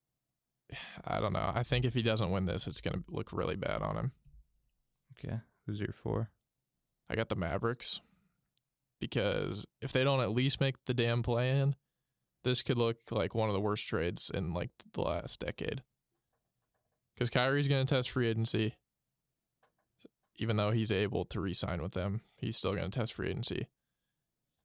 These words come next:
Speaker 1: So if they can't at least make the play-in after doing that trade, it's horrible.
Speaker 2: If he stays, is the trade still horrible?
Speaker 1: Um, if they don't make the play-in, yeah.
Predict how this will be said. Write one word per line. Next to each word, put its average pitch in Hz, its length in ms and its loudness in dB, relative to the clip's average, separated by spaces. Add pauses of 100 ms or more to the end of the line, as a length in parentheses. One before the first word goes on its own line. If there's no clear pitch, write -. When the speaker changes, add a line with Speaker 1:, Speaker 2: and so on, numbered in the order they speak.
(180)
Speaker 1:
So 73 360 0
if - 100 -8
they 113 120 2
can't - 240 0
at 113 60 -2
least 113 260 -2
make 110 160 -2
the - 60 -14
play-in 120 440 0
after 113 260 -2
doing 117 220 0
that 113 160 0
trade, 120 440 0 (920)
it's - 80 -8
horrible. - 460 -4 (880)
Speaker 2:
If 101 160 -2
he 101 120 -4
stays, 92 500 0
is 92 140 -2
the 92 100 -2
trade 92 380 -2
still 92 240 -4
horrible? 98 400 -4 (1400)
Speaker 1:
Um, 110 580 0
if 120 120 -2
they 104 100 2
don't 104 140 2
make 92 160 0
the - 60 -12
play-in, 87 340 0
yeah. 85 260 -2